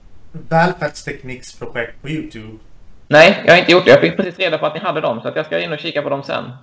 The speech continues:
Speaker 1: Tycker det är bra.
Speaker 2: Men det låter jättespännande. Eh, jag tror det är helt rätt att, att visa på det och, och, ehm, eh, stötta andra som har svårare och, ehm, jobba med digital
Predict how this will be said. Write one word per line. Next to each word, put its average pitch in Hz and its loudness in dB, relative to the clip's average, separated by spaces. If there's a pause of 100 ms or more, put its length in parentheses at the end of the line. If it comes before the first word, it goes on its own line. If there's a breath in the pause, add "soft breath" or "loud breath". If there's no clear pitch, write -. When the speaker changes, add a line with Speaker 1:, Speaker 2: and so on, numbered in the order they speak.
(920)
Speaker 1:
Tycker 123 -20
det 117 -18
är - -20
bra. 113 -20
Speaker 2:
Men 151 -6
det 156 -4
låter 156 -2
jättespännande. 151 -6 (1160)
Eh, 57 -12 (540)
jag 131 -10
tror 165 -6
det 165 -2
är 175 -4
helt 156 -6
rätt - -6
att, 131 -4
att - -6
visa 127 -8
på 147 -4
det 110 0
och, 110 -4
och, 117 -2
ehm, - -8 (460)
eh, - -16
stötta 151 -8
andra 139 -6
som 123 -12
har 127 -10
svårare 131 -6
och, 139 -12
ehm, 131 -10
jobba 123 -12
med 117 -10
digital 113 -10